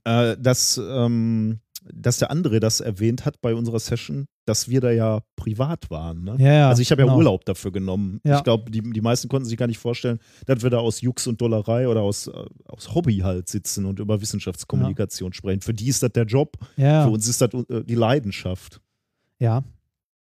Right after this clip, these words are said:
Speaker 2: Und, äh, worauf ich jetzt,
Speaker 1: Ja.
Speaker 2: worauf ich mit dem Ganzen
Speaker 1: Entschuldigung.
Speaker 2: bis eigentlich hinaus wollte, ist,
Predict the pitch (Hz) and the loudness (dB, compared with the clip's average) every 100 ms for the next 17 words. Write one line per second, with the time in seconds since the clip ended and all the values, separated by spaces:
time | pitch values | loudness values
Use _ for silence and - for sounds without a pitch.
0 | _ 147 131 156 131 123 127 135 151 - | _ 2 2 4 4 4 4 4 2 0
1 | 151 - 170 190 113 135 156 147 160 151 | -2 -4 -10 0 4 6 6 4 4 4
2 | 165 143 170 151 123 147 190 - 160 185 | 4 4 4 2 4 4 4 2 0 0